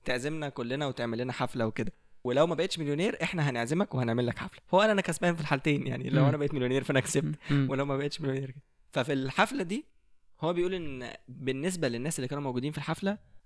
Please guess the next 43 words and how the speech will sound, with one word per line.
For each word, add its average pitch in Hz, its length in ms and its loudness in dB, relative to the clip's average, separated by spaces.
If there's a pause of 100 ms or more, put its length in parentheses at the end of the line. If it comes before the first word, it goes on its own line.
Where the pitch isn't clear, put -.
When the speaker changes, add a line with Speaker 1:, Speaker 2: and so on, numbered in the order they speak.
(100)
Speaker 1:
الشخص 123 440 0
ده، 156 160 2
توني 165 340 2
ده، 165 80 4
بالنسبة 165 340 0
لهم 175 240 2
هو 156 200 6 (300)
كل 170 500 4
ما 143 160 0
يعنيه 131 240 0
النجاح 135 360 0
من 120 120 -2
كلمة. - 340 -4 (420)
فهو 139 260 6
بالنسبة 151 320 -2
لهم 185 120 0
كان 131 180 -2
نموذج 139 400 0
للنجاح 123 480 2
أو 131 60 -2
مثال 123 260 0
للشخص 139 340 2
الناجح، 113 380 -6
بس 135 260 0
هو 156 100 6
بيقول 165 280 0
إن 147 120 -2
بينه 156 180 0
وبين 160 200 -4
نفسه 185 300 -4 (240)
ما 131 80 -4
كانش 180 260 -4
حاسس 185 500 -4 (440)
بالنجاح 123 560 2
ده، 123 100 -2
أو 113 100 0
ما 120 100 -4
كانش 151 200 -2
حاسس 175 220 -4
إن 156 60 -2
هو 160 60 -2
عمل 147 260 -2
حاجة 143 400 0